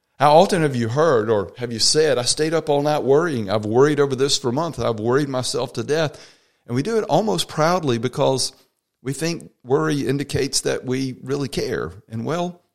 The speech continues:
if you really care, you're gonna worry. You know, worry is a part, a real part of life. And yes, if you care, you worry when someone or something that you care about is compromised. But worry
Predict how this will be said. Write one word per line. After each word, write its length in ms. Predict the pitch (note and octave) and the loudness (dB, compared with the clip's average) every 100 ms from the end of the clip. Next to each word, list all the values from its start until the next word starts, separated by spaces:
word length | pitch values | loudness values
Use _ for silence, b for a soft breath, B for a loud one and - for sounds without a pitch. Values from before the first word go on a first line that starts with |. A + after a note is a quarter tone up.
| _ | _
if 140 | C#3 - | -16 -8
you 80 | |
really 220 | D3 D#3+ C#3+ | -4 -4 -2
care, 440 | G#3 F#3+ D#3+ D#3 _ _ | -2 -2 -4 -6 _ _
you're 140 | C3+ | -12
gonna 180 | D3 C#3+ | -6 -6
worry. 460 | C#3+ F3+ A#2 - - _ _ _ _ _ _ _ _ | -6 -6 -8 -8 -14 _ _ _ _ _ _ _ _
You 100 | F#3+ | 2
know, 100 | G#3+ | 4
worry 380 | C#3+ E3 A3 F3+ | 4 4 4 2
is 380 | C3+ D3 D3+ A2+ | 2 2 2 0
a 80 | |
part, 560 | G#2 - A#2 E2+ - - - | -2 -4 -2 -2 -6 -14 -6
a 80 | A2 | -4
real 380 | G2 B2 E3 A2+ | -2 2 2 2
part 360 | - A#2 F#2+ | 0 0 0
of 140 | D#2+ F#2 | -4 -8
life. 540 | F2+ F2 - - _ _ _ _ - | -8 -10 -12 -18 _ _ _ _ -10
And 120 | C#3 | -6
yes, 360 | E3+ F#2+ - - | -4 -4 -4 -8
if 180 | B2 B2 | -6 -6
you 80 | |
care, 520 | A2+ - C#3+ B2+ A#2 - - | -6 -6 -4 -4 -6 -12 -10
you 100 | D3 | -8
worry 420 | E3+ D#3+ D2 - _ _ | -6 -6 -6 -10 _ _
when 160 | A#2 A2+ | -6 -2
someone 600 | - C3 A2+ A#2 B2 C3+ | 0 0 0 0 -2 -4
or 80 | G2 | -2
something 540 | B2 A2+ A2 A2 B2 | -2 0 0 -2 -2
that 100 | A#2+ | -6
you 80 | G2+ | -10
care 240 | - B2 | -6 -4
about 320 | A2+ G#2 A2 | -2 0 -2
is 100 | G2 | -4
compromised. 800 | - G2 F#2+ E2 C#2 C2+ B1 - b b b b b b | -6 -6 -4 -8 -10 -14 -16 -18 b b b b b b
But 100 | A#2 | -8
worry 580 | G#2+ D#3+ A3 C3 A#2 A#2+ | -2 -2 2 2 0 -6